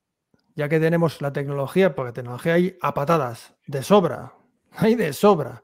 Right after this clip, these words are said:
De hecho, parece que no vamos a tener que trabajar ya más, por lo que dicen por ahí, que van a hacer los, los robots, la inteligencia artificial, todas estas movidas. Entonces, aunque no esté eso, da igual. O sea, si,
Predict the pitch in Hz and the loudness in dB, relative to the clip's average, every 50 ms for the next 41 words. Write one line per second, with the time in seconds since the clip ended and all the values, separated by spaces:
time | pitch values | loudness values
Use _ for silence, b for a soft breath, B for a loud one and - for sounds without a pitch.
0 | b b b - 160 170 165 - 202 208 214 202 208 b b b b b b b | b b b -2 -2 -2 2 4 4 4 4 2 -2 b b b b b b b
1 | _ - 143 147 160 165 165 180 185 180 175 180 180 175 170 170 170 165 160 160 | _ -6 -2 0 0 0 2 2 0 0 2 2 2 2 2 2 0 0 0 0
2 | 156 147 156 151 151 147 135 143 143 139 127 - 147 135 135 139 135 147 208 226 | 0 -2 -2 -2 -2 -2 -2 -2 -4 -4 -4 -6 -8 -8 -8 -8 -4 -2 -2 -2
3 | 208 - - - - _ _ _ _ _ _ _ _ _ _ _ _ _ _ _ | -2 -4 -8 -14 -20 _ _ _ _ _ _ _ _ _ _ _ _ _ _ _
4 | _ - 139 139 135 147 151 143 147 131 143 160 233 240 214 147 135 147 - _ | _ -8 -8 -6 -4 -4 -4 -4 -4 -2 0 0 0 0 0 -2 -8 -12 -16 _
5 | - 147 156 170 156 160 160 160 160 156 156 151 151 151 143 - b b b b | -10 -6 -4 -4 -2 -2 0 0 0 0 2 2 0 0 -2 -4 b b b b
6 | b b b _ _ - 147 147 143 143 151 190 208 202 170 170 165 160 151 160 | b b b _ _ -6 -6 -4 -2 0 2 2 2 2 2 0 -2 -2 -2 -2
7 | 156 143 156 165 143 151 143 143 135 175 196 180 147 165 147 - 170 151 151 151 | -2 -2 -2 -2 -2 -4 -4 -4 -2 0 0 0 0 -2 -2 -2 -2 -2 -2 0
8 | 180 220 202 151 123 123 - _ _ _ _ _ _ _ _ _ _ _ _ _ | 2 2 0 0 -4 -12 -18 _ _ _ _ _ _ _ _ _ _ _ _ _
9 | _ _ - 160 170 202 214 - - - _ _ _ - - _ - 147 143 - | _ _ -2 0 2 2 2 0 -2 -6 _ _ _ -20 -18 _ -10 -10 -8 -6
10 | 151 147 147 160 180 185 185 170 - - 175 160 135 113 - 117 113 120 139 156 | -6 -2 0 2 4 4 4 2 2 0 -2 -2 -2 -4 -8 -12 -10 -6 -4 -4
11 | 151 139 143 127 120 123 _ _ - 139 123 - 147 139 139 - | -4 -4 -4 -6 -8 -12 _ _ -14 -12 -10 -10 -10 -10 -10 -12